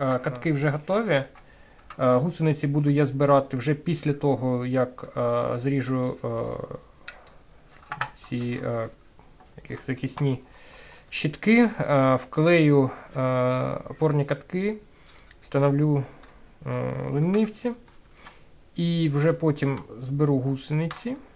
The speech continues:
Їх зроблю там з декількох частин, е,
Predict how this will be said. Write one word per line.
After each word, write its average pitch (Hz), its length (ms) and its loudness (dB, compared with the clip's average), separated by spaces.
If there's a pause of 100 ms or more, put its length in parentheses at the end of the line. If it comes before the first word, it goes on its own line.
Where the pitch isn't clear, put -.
(1080)
Їх 147 340 -2
зроблю 147 220 0
там 139 220 -2
з 123 40 -10
декількох 135 460 -4
частин, 139 480 -4 (400)
е, 135 600 -6